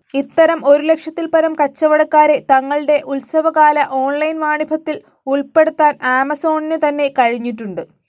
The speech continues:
ഇപ്രകാരമുള്ള രീതികളിലൂടെ ഉപഭോഗ ചെലവിൽ വൻ കുതിപ്പുണ്ടാക്കാൻ ഓൺലൈൻ വാണിഭത്തിന് കഴിഞ്ഞിരിക്കുന്നു. ഒരാളുടെ ചെലവെന്നത്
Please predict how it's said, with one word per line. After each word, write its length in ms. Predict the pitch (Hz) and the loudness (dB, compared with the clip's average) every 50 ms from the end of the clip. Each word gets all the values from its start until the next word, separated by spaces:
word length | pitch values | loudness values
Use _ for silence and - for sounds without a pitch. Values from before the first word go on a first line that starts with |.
| _ _ _ - | _ _ _ -10
ഇപ്രകാരമുള്ള 920 | 269 285 285 - 311 330 330 311 330 330 330 330 330 330 330 320 311 285 | -8 -8 -4 0 2 2 2 4 4 2 2 2 0 0 0 2 2 2
രീതികളിലൂടെ 880 | 247 285 277 277 294 254 311 294 311 311 320 320 311 311 311 302 294 - | 2 0 -2 -4 -4 -4 0 2 2 2 4 2 2 2 4 4 2 2
ഉപഭോഗ 540 | - 277 262 240 269 285 285 311 311 311 320 | 2 -2 0 0 0 2 4 4 4 4 2
ചെലവിൽ 460 | 320 - 330 311 302 311 302 311 294 - - _ _ _ - | -4 -4 -2 0 0 0 -2 -4 -6 -8 -12 _ _ _ -2
വൻ 240 | 262 262 277 285 320 | 0 0 0 0 -2
കുതിപ്പുണ്ടാക്കാൻ 920 | 320 320 320 320 320 320 - 311 302 294 302 302 294 294 302 294 285 - - | -4 -4 -4 -4 -4 -4 -4 -4 -2 2 4 4 4 4 2 0 0 -2 -2
ഓൺലൈൻ 440 | 262 262 262 269 277 294 302 320 320 | -4 -4 -2 -2 -2 -2 -4 -4 -4
വാണിഭത്തിന് 640 | 311 302 302 302 302 294 311 311 311 302 285 285 285 | -4 -4 -4 -4 -4 -4 -6 -6 -6 -6 -8 -6 -4
കഴിഞ്ഞിരിക്കുന്നു. 800 | 285 269 247 233 240 233 240 240 214 214 220 202 180 170 165 - _ _ _ _ _ _ _ _ _ - | -2 0 0 0 -2 -6 -8 -8 -8 -8 -10 -10 -12 -14 -14 -18 _ _ _ _ _ _ _ _ _ 2
ഒരാളുടെ 540 | 269 277 285 302 330 330 330 330 339 330 339 | 4 4 6 6 4 2 2 2 0 0 -2
ചെലവെന്നത് 760 | 330 - 320 294 285 294 302 311 320 311 311 311 302 277 | -2 0 0 2 2 2 2 0 -2 -2 -2 -2 2 2